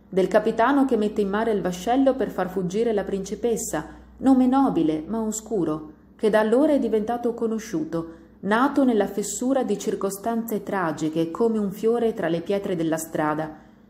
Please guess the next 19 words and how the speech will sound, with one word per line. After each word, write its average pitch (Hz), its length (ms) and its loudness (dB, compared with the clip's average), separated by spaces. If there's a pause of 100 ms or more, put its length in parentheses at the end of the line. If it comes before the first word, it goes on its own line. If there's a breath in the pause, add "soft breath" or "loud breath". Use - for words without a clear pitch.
(100)
e 302 140 4
porta 196 400 4
in 190 80 -4
lui 226 160 0
per 185 180 -2
sempre 262 640 0
il 196 140 0
riflesso 202 600 0
della 175 240 0
dedizione 180 720 0
che 202 100 -6
gli 170 140 2
dà 175 100 2
lustro 160 640 -2
e 220 120 2
che 220 120 0
ancora 208 380 0
lo 196 100 2
ipnotizza. 175 800 -4